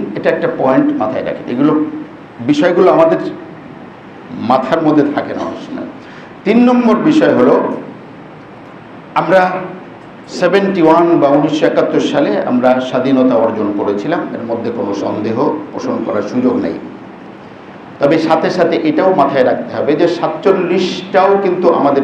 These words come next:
স্বাধীনতার বছর, ঠিক না? কিন্তু বাঙালি জাতি বা বাঙালি মুসলমান, আমরা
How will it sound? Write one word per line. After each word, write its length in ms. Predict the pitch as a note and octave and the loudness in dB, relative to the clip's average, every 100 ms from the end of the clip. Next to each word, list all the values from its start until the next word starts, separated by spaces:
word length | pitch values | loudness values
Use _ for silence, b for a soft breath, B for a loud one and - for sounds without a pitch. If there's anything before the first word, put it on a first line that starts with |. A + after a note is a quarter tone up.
| - | -2
স্বাধীনতার 640 | - B2 B2+ B2 D#3 F#3+ - - - - - - - - - - - B2 | -4 0 2 4 4 2 0 -8 -14 -18 -18 -20 -18 -18 -18 -20 -6 0
বছর, 260 | - A2+ G2+ - | 0 0 -2 -4
ঠিক 140 | D#3+ G3 | -6 -4
না? 80 | - - - - - - B B - | -4 -6 -10 -18 -18 -20 B B -6
কিন্তু 260 | E3+ F3 D#4+ E4+ - - - - - - - - - D#3 | -2 0 4 4 2 -2 -10 -14 -18 -20 -20 -18 -4 0
বাঙালি 340 | F#3+ G#3 A3 F3 | 2 4 2 2
জাতি 200 | F#3 F#3 G3 | 2 2 2
বা 60 | E3 D#3+ | 4 4
বাঙালি 300 | F3 G#3 A3+ - | 4 4 2 2
মুসলমান, 560 | - E3+ B2+ A2+ A#2+ B2 - - - - - - - - | 2 2 2 2 2 2 -2 -6 -12 -16 -20 -20 -8 -2
আমরা 260 | E3 F3 | 0 4